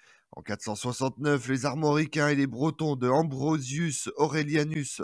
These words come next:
selon Léon Florio, débarquent sur la Basse-Loire avec une troupe estimée à douze mille hommes pour secourir l'empereur Athémius et tenter de rejoindre les Francs à Déole. Mais Euric,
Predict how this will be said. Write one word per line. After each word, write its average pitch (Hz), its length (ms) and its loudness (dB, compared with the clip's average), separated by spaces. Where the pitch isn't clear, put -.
selon 123 420 0
Léon 127 320 2
Florio, 135 720 0
débarquent 151 480 2
sur 104 160 0
la 107 120 4
Basse-Loire 120 840 2
avec 156 260 0
une 180 160 -2
troupe 156 300 -4
estimée 180 420 0
à 175 100 4
douze 156 360 0
mille 170 180 2
hommes 131 320 2
pour 147 160 -2
secourir 156 640 2
l'empereur 147 600 2
Athémius 143 680 -2
et 107 100 -2
tenter 117 340 0
de 120 120 0
rejoindre 143 500 2
les 117 120 2
Francs 139 380 -2
à 104 120 -4
Déole. 120 480 2
Mais 107 120 2
Euric, 160 540 6